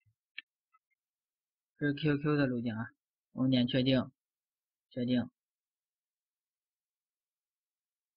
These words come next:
确定。我们再输入命令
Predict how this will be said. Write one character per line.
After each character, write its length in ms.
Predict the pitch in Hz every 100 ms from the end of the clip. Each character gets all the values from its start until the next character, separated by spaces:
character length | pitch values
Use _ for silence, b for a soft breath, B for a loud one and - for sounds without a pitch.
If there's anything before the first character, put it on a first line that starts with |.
| _ _ _ _ _ _ _
确 120 | 143
定。 220 | 131 127 - _ _ _ _ _ _ _ _ _ _ _ _ _ _ _ _ _ _ _ _ _ _ _ _ _ _ _ _ _ _ _ _ _ _ _ _ _ _ _ _ _ _ _ _ _ _ _ _
我 240 | 151 135 131
们 420 | 135 139 139 120 _ _
再 500 | - 139 127 113 117 _ _ _ _ _ _ 110 _ _ _ _ _ -
输 160 | 139
入 80 | 135
命 200 | 139 131
令 160 | 123